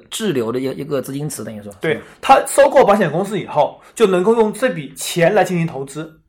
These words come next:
Speaker 1: 嗯。
Speaker 2: 同时，巴菲特还收购了当时美国非常流行的一种商业制度吧，现在我们这也有，就是说，呃，超市购物卡。
Speaker 1: 嗯。
Speaker 2: 因为当时美国是这样子，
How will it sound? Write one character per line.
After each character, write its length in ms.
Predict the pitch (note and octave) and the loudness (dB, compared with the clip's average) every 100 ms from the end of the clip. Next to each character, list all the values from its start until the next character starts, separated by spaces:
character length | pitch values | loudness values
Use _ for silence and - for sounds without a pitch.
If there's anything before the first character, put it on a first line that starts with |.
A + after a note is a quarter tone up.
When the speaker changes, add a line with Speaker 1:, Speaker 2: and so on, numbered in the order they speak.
| - | -8
Speaker 1:
嗯。 320 | B2+ A2+ G#2+ _ _ _ - | -6 -4 -8 _ _ _ -2
Speaker 2:
同 180 | G#3+ D4+ | 0 2
时， 180 | B3 B3 - - | 2 0 -2 0
巴 160 | C4 C4 | 4 4
菲 120 | C#4+ | 2
特 300 | C#4+ D#4 - - - | 2 0 0 -4 2
还 160 | F#3+ | 2
收 220 | - B3 | 6 6
购 80 | A#3+ | 6
了 100 | A#3+ | 6
当 180 | F#3+ A3 | 6 4
时 160 | A3 G#3+ | 2 -4
美 200 | F#3 B2+ | -4 -2
国 180 | D3 | -4
非 260 | D3+ A#3 A#3+ | 0 2 2
常 380 | E3 D#3 D#3 E3 | 0 -4 -2 0
流 240 | C3+ D3+ | -2 -2
行 420 | G3 - A#2+ B2+ D3+ | -6 -10 -12 -8 2
的 280 | E3 B2 - _ _ _ | 4 4 -2 _ _ _
一 120 | F#3+ | -2
种 400 | F3 D3+ B2 - _ _ | 0 0 0 -6 _ _
商 300 | - B3 A#3+ | 2 4 4
业 340 | C4+ A#3 E3+ - - _ | 4 4 4 0 -20 _
制 160 | - A#3 | -10 -2
度 120 | F3+ | 0
吧， 160 | A#2+ A2+ | 0 -2
现 140 | C4+ | 0
在 80 | C4 | 2
我 100 | D#3+ | 2
们 80 | D3 | 0
这 100 | A#3 | 0
也 160 | F3 | 2
有， 220 | G3 A#2+ - _ | 2 0 -4 _
就 160 | - G#3 | -4 0
是 60 | |
说， 160 | G#3+ G#3+ - | 6 6 6
呃， 260 | D3 D3 | 2 2
超 220 | D3+ B3 | 0 0
市 120 | A#3 A3+ | 0 2
购 140 | B3 | 2
物 100 | B3 | 2
卡。 380 | - - - _ _ _ _ - | -4 -10 -12 _ _ _ _ -14
Speaker 1:
嗯。 200 | C3 A#2+ | -10 -8
Speaker 2:
因 80 | G#3+ | -4
为 100 | A#3 | 2
当 180 | C#4+ | 2
时 320 | C#4+ G3 G3 G3+ - | 2 2 0 -2 -8
美 180 | F3 D#3 | 0 0
国 160 | C#3+ E3+ | 0 -2
是 120 | G3 | 2
这 40 | |
样 140 | A3 E3 | 0 0
子， 240 | B2+ - | -8 -12